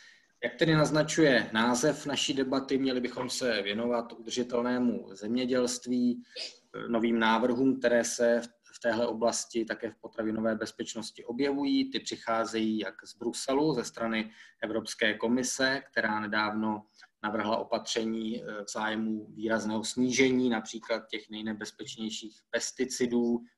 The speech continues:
používání tedy jejich, nebo, eh, na podporu ekologického zemědělství, opatření proti suchu, velké téma v Česku,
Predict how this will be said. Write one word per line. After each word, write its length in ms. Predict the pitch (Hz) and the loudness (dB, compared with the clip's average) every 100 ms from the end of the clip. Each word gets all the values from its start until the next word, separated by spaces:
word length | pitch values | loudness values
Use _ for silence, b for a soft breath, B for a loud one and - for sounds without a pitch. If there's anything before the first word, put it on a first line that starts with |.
| - | -8
používání 760 | 101 117 117 113 113 110 110 | -6 -4 -4 2 4 4 2
tedy 280 | 110 107 107 | -2 -4 -2
jejich, 460 | 107 107 107 104 | 0 0 -2 -4
nebo, 400 | 104 101 104 101 - B B B | -8 -6 -2 -2 -4 B B B
eh, 80 | 104 | -4
na 80 | 107 | -4
podporu 400 | 110 104 - 117 | -2 -4 -2 -2
ekologického 800 | 117 139 135 131 131 - 120 117 | 0 4 4 4 2 4 6 6
zemědělství, 760 | 113 113 110 110 110 - 110 | 4 0 2 2 0 -4 -8
opatření 540 | 101 113 107 - 113 110 | -6 -8 -8 -6 -4 -4
proti 320 | - 107 113 | -6 -8 -6
suchu, 580 | - 135 - 135 123 123 | -4 -6 0 2 2 0
velké 360 | 104 104 113 110 | -6 -2 0 0
téma 480 | 107 107 107 107 107 | 0 0 0 -2 -4
v 20 | - | -6
Česku, 580 | 113 107 - 117 110 | -6 -6 -6 -2 -2